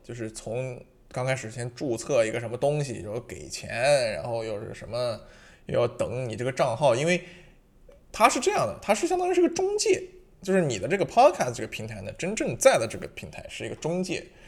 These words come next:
然后它那个以一个中介的名义呢，去，去把它发布到所，所谓的 Spotify、Apple Podcasts or whatever, a-, even Amazon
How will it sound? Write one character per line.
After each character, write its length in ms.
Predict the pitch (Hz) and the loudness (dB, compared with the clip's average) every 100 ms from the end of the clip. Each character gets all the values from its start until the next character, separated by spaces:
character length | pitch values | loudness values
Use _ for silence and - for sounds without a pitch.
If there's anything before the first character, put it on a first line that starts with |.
| - - | -20 4
然 100 | 120 | 8
后 80 | 151 | 10
它 80 | 226 | 8
那 60 | |
个 120 | 208 | 4
以 100 | 131 | 2
一 60 | 113 | 0
个 80 | 147 | 0
中 260 | 262 277 | 0 0
介 140 | 285 277 | 4 4
的 100 | 135 | 4
名 300 | 117 120 190 | 0 -4 -2
义 80 | 196 | -2
呢， 120 | 120 | -2
去， 300 | - 120 - - - - - - - | -4 -6 -8 -20 -20 -20 -20 -20 -6
去 140 | - | -4
把 140 | 139 | -2
它 120 | 127 143 | 0 0
发 600 | - - - 294 - 302 | -2 -10 2 2 4 4
布 260 | 349 160 | 4 4
到 380 | 131 110 - - - - - - | 4 4 0 -10 -20 -20 -20 -14
所， 200 | - 127 | -6 -4
所 200 | 117 123 | 0 2
谓 80 | 135 | 4
的 80 | 127 | 2
Spotify、 1000 | - - 160 165 143 143 123 117 107 107 - | 4 8 10 10 8 6 8 6 2 -4 2
Apple 540 | 143 160 170 175 160 | 6 6 6 6 6
Podcasts 840 | 156 165 156 160 135 113 101 117 - | 6 6 6 4 0 0 -2 -4 -4
or 120 | 113 | -4
whatever, 720 | 110 107 117 127 117 110 98 - | -2 0 4 4 2 -4 -8 4
a-, 200 | 156 175 | 4 6
even 360 | 226 240 233 | 6 6 6
Amazon 880 | 190 226 285 277 185 143 120 110 95 | 10 12 12 12 12 10 6 0 -6